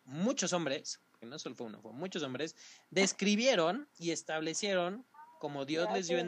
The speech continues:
Speaker 1: entender con los recursos con los que contaban, que yo creo que su recurso más valioso era nada más ser hombre.
Speaker 2: Ah, eh, justo, o sea,
Speaker 1: <laughs>
Speaker 2: ¿de, de qué recursos estamos hablando exactamente?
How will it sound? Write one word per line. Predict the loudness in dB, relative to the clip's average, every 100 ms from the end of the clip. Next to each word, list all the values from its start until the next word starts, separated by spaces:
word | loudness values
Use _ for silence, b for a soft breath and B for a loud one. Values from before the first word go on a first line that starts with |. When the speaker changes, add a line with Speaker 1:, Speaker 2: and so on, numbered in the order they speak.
| -2
Speaker 1:
entender | -4 -4 -4
con | -4 -6
los | -6
recursos | -8 -10 -8 -8 -8
con | -10
los | -10
que | -14
contaban, | -14 -8 -6 -4 -6 -10 _ _
que | -10
yo | -8
creo | -8 -8
que |
su | -10 -10
recurso | -8 -8 -8
más | -8 -6 -6 -6
valioso | -6 -6 -6 -6
era | -6 -6 -10 -16 _ _ _ _ _
nada | -14
más | -12
ser | -8 -8
hombre. | -8 -10 -16 _ _ _ _ _ _ _
Speaker 2:
Ah, | 8 8
eh, |
justo, | 8 4 6 8
o | 8
sea, | 8 8 8
Speaker 1:
<laughs> | 4 _
Speaker 2:
¿de, | -4 -2 -2 -4
de | -4
qué | -4
recursos | -4 -4 -6 -6 -8 -6 -12
estamos | -6 -6 -2
hablando | -2 0 -2 -6 -6 -2
exactamente? | -2 -2 -4 -4 -10 -6 -8 -8 -12 -4 -2 0 0 -2 -6